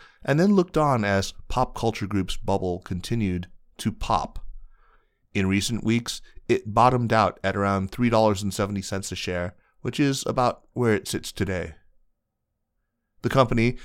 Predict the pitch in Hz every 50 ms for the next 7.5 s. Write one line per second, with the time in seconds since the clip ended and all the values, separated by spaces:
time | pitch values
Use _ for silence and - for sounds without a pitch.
0 | - - _ - 110 104 - - 113 110 101 - - - - 90 - - - 160
1 | 147 - - - 117 113 110 110 107 107 107 107 - - 107 98 98 95 113 110
2 | 110 117 113 104 92 92 90 95 104 151 170 175 175 - - 139 123 - - 110
3 | 107 104 98 87 - _ 110 113 120 120 117 110 104 90 101 98 101 98 95 92
4 | 90 87 - - 110 95 - - - 107 107 101 92 - 92 90 - - 98 90
5 | 92 90 90 85 - - 101 98 95 92 92 - - - - - - _ _ _
6 | - 110 104 120 131 156 208 170 120 117 120 156 151 101 90 82 87 87 - -
7 | - 101 101 - - - 101 92 98